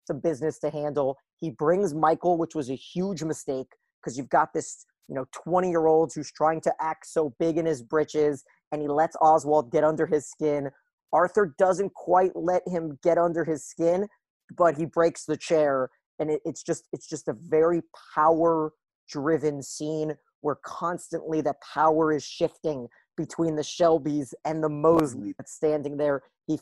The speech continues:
Speaker 1: flicks off his cigarette to the ground, which, um, Claflin later talks about in a podcast interview where he mentions that because,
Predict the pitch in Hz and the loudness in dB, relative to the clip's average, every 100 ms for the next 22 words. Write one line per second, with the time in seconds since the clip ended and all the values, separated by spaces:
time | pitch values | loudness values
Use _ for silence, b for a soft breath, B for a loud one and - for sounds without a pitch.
0 | - 165 165 - 151 151 147 - 165 143 | -2 -2 0 4 4 4 -2 -2 -2 2
1 | 151 - 143 131 143 139 143 139 - _ | 0 0 -8 -6 -4 -4 -4 -8 -14 _
2 | - 156 - 160 139 127 123 _ - 165 | -4 -4 -4 0 2 2 -2 _ 0 0
3 | - 156 147 151 147 151 147 - 139 143 | 0 -2 2 2 2 2 2 2 2 2
4 | 147 143 131 143 139 143 143 - 143 139 | 2 -2 -4 0 0 0 -2 -2 -4 -4
5 | 131 143 139 b b - 156 147 147 165 | -4 -2 -4 b b -6 -2 0 -2 -2
6 | - 151 120 139 147 - - 175 127 - | -4 -6 -2 -4 -4 -8 2 4 2 -6